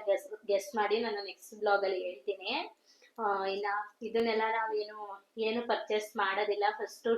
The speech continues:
ಟಿ ವಿ ಏನಾದ್ರೂ ತಗೊಳ್ಳೋಣ ಅಂತ ಅನ್ಕೊಂಡ್ವಿ. ಟಿ ವಿನೂ ಕೂಡ ಏನು ತಗೊಳ್ಳಿಲ್ಲ, ಯಾಕಂದ್ರೆ ಸಾಲ ಕೊಡೋರಿಗೇನೆ ಸಾಕಾಗೋದಿಲ್ಲ. ಹಾಗಾಗಿ ಇಷ್ಟು ದಿನ ಸೇವಿಂಗ್ಸ್ ಮಾಡ್ಕೊಂಡ್ ಬಂದಿರೋದು ಇವಾಗ ಬೇರೆಯವ್ರಿಗೆ ಯಾರಿಗೋ ಹೋಗ್ತಾ ಇದೆ ಅಂತ ಬೇಜಾರಾಗ್ತಾ ಇದೆ. ಇನ್ನ ಇದಿಷ್ಟು ಸಿಕ್ಕಿದೆ.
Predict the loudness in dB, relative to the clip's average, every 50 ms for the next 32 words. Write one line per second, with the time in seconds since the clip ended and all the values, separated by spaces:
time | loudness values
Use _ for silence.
0 | 2 2 0 0 0 0 0 0 0 -2 -4 -6 -6 -2 0 0 2 2 2 0
1 | 0 -2 -4 -4 -6 -6 -6 -6 -6 -6 -2 -2 -2 0 -2 -2 -2 -2 -2 -2
2 | -4 -8 _ _ -20 -20 -20 _ _ -2 0 0 0 0 0 0 0 0 2 2
3 | 0 0 -2 -2 -2 0 2 2 2 2 2 0 0 -2 -2 -4 -4 -6 -8 -8
4 | -4 -2 -2 0 0 -2 -4 -6 _ _ -20 -20 -20 _ _ 0 4 6 6 6
5 | 6 4 4 4 4 6 6 6 4 4 0 0 -2 -4 -4 -2 -2 0 2 2
6 | 2 2 2 0 -2 -2 -2 0 0 0 0 -2 -2 -4 -2 2 2 2 2 2
7 | 0 -2 -6 -8 _ _ _ _ _ -14 -4 0 0 2 4 2 2 2 2 4
8 | 4 4 4 2 -2 -6 -4 -2 -2 -2 -2 -4 -4 -4 -4 -4 -4 -2 -2 -2
9 | -2 -2 -2 -2 -2 -2 -4 -4 -4 -4 -2 0 2 2 2 0 0 0 0 -2
10 | -4 -6 -6 -6 -6 -6 -6 -8 _ -2 0 2 2 0 -2 -4 -4 -4 -4 0
11 | 0 0 0 0 -2 -2 -2 -4 -6 -6 -6 -4 -4 -4 -4 -4 -4 -6 -6 -8
12 | -12 _ _ _ -20 -20 -16 -6 -2 0 0 0 0 0 -2 -2 -4 -2 0 0
13 | 0 0 -4 -8 _ 0 2 2 4 4